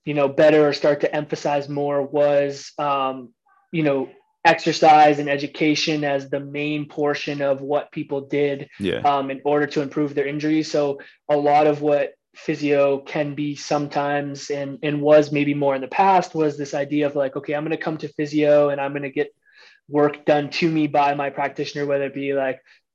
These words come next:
Speaker 1: you know, dry needling or hands-on or the ultrasound machine or all this, this kind of stuff, which there is some, there's some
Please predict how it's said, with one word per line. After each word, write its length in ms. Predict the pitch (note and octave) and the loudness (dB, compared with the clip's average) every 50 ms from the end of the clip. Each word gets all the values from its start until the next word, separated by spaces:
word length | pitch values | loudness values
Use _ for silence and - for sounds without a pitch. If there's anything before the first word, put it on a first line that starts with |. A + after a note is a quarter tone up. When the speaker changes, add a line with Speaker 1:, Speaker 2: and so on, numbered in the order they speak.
| _ _ _ _ _ _ - | _ _ _ _ _ _ -6
Speaker 1:
you 80 | D3+ C#3 | -4 -4
know, 100 | C3 B2 | -4 -4
dry 260 | B2 C#3+ C#3 C#3 C#3 | 0 2 2 2 2
needling 680 | C#3+ E3 F#3 F#3+ F3+ E3+ D#3+ D#3+ D#3 D3+ D3 C#3+ C#3+ | 2 2 4 6 8 8 8 8 6 4 2 0 0
or 100 | C#3 C#3 | -2 -2
hands-on 600 | C3 - D#3 D3+ D3 D3 D3 E3 E3 D#3+ D#3 D#3 D3+ | -2 -2 -2 -4 -2 0 0 2 4 4 4 2 2
or 80 | D3 | 0
the 80 | C#3 - | -2 0
ultrasound 480 | C#3+ D#3 D#3+ D#3 - - - D#3+ D#3 D#3 | 0 0 0 0 -2 -6 -4 -2 -2 -2
machine 500 | D3 - - D#3+ D3+ D3+ D3 D3 C#3+ C#3+ | -4 -8 -8 -8 -6 -6 -6 -6 -4 -2
or 80 | C#3 C#3 | -2 0
all 140 | C#3 C#3+ | 0 0
this, 300 | C#3 D3 D3 D3 - - _ _ _ _ _ _ - | 0 -2 -4 -8 -10 -16 _ _ _ _ _ _ -2
this 120 | D#3 D3 - | -2 0 2
kind 120 | D#3 D3 | 2 2
of 60 | C#3+ | 4
stuff, 180 | - D3 C#3 - | 4 4 4 4
which 220 | D#3+ D3+ D3 - - | 4 2 2 2 2
there 140 | E3 D#3+ D#3+ | 4 4 4
is 160 | D#3 D3+ D3+ | 4 2 -2
some, 540 | - - E3 D#3 D#3 D3+ D3+ D3 C#3+ C3 C3+ - | -2 -2 0 0 0 0 -2 -4 -6 -10 -10 -6
there's 220 | D3+ D3 D3 D3 | -4 -4 -4 -4
some 420 | - - D3 C#3+ C#3 C#3 C#3 C3 | -6 -6 -6 -6 -6 -10 -12 -14